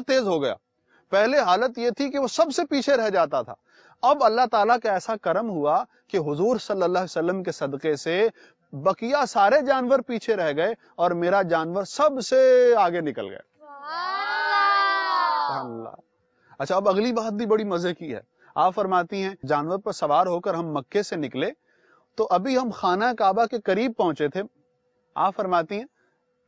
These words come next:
Speaker 1: اس جانور پر سوار ہو کر جب ہم نے سفر شروع کیا، جب ہم خانہ کعبہ کے پاس پہنچے نا، تو پھر کیا ہوا کہ وہ جو جانور تھا، اس نے سر نیچے کیا اور خانہ کعبہ کو دیکھا اور خانہ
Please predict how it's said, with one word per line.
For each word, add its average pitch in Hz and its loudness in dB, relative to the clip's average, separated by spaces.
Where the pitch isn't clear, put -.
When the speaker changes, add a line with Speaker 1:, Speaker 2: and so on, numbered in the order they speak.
Speaker 1:
اس 175 -4
جانور 180 2
پر 220 -4
سوار 185 2
ہو 190 -2
کر 208 -2
جب 180 -2
ہم 175 -6
نے 196 -4
سفر 214 -4
شروع 185 -4
کیا، 139 -4
جب 196 -2
ہم 220 -4
خانہ 170 -4
کعبہ 170 0
کے 220 -4
پاس 196 -6
پہنچے 143 -4
نا، 285 -6
تو 180 -8
پھر 208 -4
کیا 220 -2
ہوا 214 -2
کہ - -2
وہ 220 -2
جو 233 -2
جانور 185 0
تھا، 254 -2
اس 226 -6
نے 254 0
سر 226 -2
نیچے 208 -2
کیا 240 -4
اور 190 0
خانہ 190 -2
کعبہ 190 0
کو 226 -2
دیکھا 170 -2
اور 208 0
خانہ 185 -4